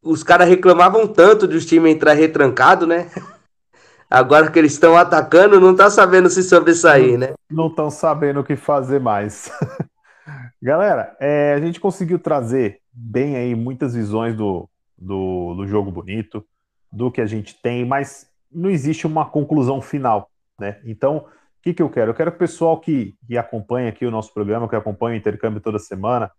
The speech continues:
Speaker 2: acompanha no YouTube também, acompanha no podcast, pode deixar lá, sua, ah, lá no, nas nossas redes sociais, no, no Instagram, no Twitter também,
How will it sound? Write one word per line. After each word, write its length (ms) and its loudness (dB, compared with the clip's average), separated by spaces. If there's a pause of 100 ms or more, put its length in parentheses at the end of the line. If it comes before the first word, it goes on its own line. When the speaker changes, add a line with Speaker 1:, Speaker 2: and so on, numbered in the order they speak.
(220)
Speaker 2:
acompanha 400 -6
no 100 -6
YouTube 440 -6
também, 340 -8
acompanha 320 -10
no 80 -12
podcast, 580 -8 (300)
pode 160 -4
deixar 300 -4
lá, 140 -2
sua, 380 -8
ah, 180 -6
lá 160 -2
no, 280 -8
nas 240 -6
nossas 280 -10
redes 180 -10
sociais, 540 -8
no, 220 -10
no 100 -12
Instagram, 460 -6
no 140 -8
Twitter 340 -8
também, 320 -10